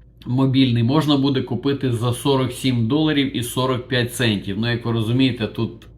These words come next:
тому що Трамп був сорок п'ятим президентом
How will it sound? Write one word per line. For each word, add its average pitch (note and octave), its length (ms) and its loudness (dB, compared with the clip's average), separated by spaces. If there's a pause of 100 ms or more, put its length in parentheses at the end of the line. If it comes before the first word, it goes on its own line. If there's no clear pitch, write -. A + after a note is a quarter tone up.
(300)
тому A2 180 -2
що A2+ 140 -8
Трамп A2+ 380 0
був G#2 140 -4
сорок G#2+ 340 -4
п'ятим C#3+ 380 0
президентом A#2 680 -2